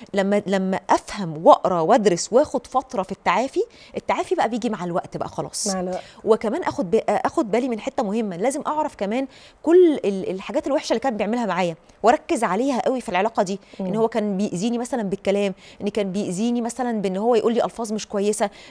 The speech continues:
Speaker 1: ان هو ساعات مثلا كان بيكذب عليا، ان ساعات كان بيعمل، واطلع كل الحاجات الوحشه اللي كانت في العلاقه، عشان دي هتخليني ما اكررش التجربه مره تانية.
Speaker 2: مم.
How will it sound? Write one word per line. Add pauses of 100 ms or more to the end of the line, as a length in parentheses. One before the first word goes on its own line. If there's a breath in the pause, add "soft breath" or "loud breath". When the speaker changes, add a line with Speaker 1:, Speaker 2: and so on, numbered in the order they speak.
Speaker 1:
ان
هو
ساعات
مثلا
كان
بيكذب
عليا،
ان
ساعات
كان
بيعمل، (260 loud breath)
واطلع
كل
الحاجات
الوحشه
اللي
كانت
في
العلاقه، (280 loud breath)
عشان
دي
هتخليني (260 soft breath)
ما
اكررش
التجربه
مره
تانية. (160)
Speaker 2:
مم.